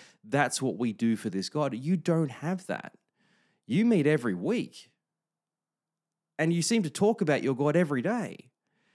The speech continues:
It's not constrained to an annual event. It's a regular part of your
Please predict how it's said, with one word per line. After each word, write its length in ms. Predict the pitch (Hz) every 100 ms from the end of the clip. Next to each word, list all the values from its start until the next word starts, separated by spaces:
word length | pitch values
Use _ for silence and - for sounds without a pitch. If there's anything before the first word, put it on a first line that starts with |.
| _ _ _ _ -
It's 160 | 156 175
not 180 | 151
constrained 680 | - 156 - - 151 190 185
to 240 | - 139 -
an 160 | 139
annual 480 | - 120 139 131 113
event. 440 | 101 90 185 151 -
It's 200 | 127 -
a 100 | 127
regular 580 | 107 131 147 135 127 -
part 400 | - 139 139 117
of 140 | 98
your 260 | 104 101